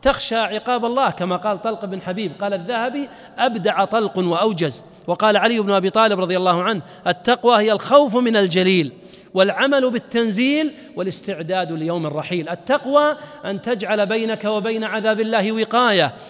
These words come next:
بفعل أوامره واجتناب نواهيه. وما أعظم التقوى، وما أهدى سبيل التقوى، وما أعظم أهلها.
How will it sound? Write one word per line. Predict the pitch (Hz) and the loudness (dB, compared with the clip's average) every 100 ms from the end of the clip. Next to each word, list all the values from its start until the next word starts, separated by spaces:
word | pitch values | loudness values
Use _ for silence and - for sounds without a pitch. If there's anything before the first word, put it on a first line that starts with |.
| - 175 | -12 -4
بفعل | 185 233 196 202 202 | -2 0 -2 -2 -2
أوامره | 180 190 185 226 277 269 - - | 2 4 4 2 2 0 -6 -10
واجتناب | 165 160 - 165 170 | -8 -6 -6 -6 -6
نواهيه. | 143 139 127 135 120 - - | -6 -6 -6 -8 -12 -14 -2
وما | 226 277 262 | 2 2 0
أعظم | 208 214 208 | -2 -2 -2
التقوى، | - 208 208 175 165 143 - - | -2 -2 -2 0 0 0 -8 -4
وما | 196 240 262 233 | 0 2 2 2
أهدى | 208 233 | 2 0
سبيل | - 226 247 | 0 0 2
التقوى، | 226 - 269 240 233 | 2 4 4 6 4
وما | 240 | 4
أعظم | 294 302 254 233 | 4 2 0 -2
أهلها. | 220 160 127 | -2 -6 -8